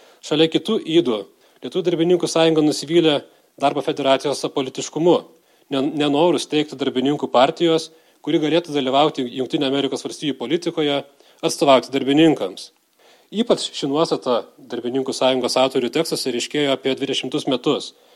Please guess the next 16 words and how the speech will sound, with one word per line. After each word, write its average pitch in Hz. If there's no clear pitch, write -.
vis 147
labiau 147
nusiviliant 139
pagrindinėmis 131
Jungtinių 131
Amerikos 127
Valstijų 131
politinėmis 127
partijomis, 127
respublikonais 120
ir 120
demokratais. 120
Tiesa, 180
dar, 190
da-, 151
jau 180